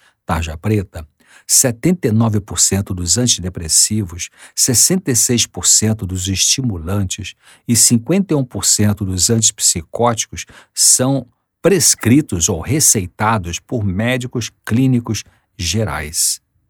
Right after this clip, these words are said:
Tem havido um aumento grande na prescrição de medicamentos que modificam o comportamento.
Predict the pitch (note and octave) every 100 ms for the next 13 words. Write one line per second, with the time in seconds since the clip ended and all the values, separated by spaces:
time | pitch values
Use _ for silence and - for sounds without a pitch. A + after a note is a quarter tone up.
0 | _ - F#3+ B2+ F2+ A2 A#2+ A#2 A2 F2+
1 | A#2 A#2+ F#2+ E2 A2 C#3 D#3 G2+ F#2+ -
2 | G#2+ - F#2+ F2 G#2+ G2+ F#2 F#2 F#2 -
3 | F2 E2+ G2 - - G#2+ C3+ G#2 - G#2+
4 | G#2+ A#2 - - - A2 A#2+ A2+ - -
5 | G2+ F2 E2 D#2+ D#2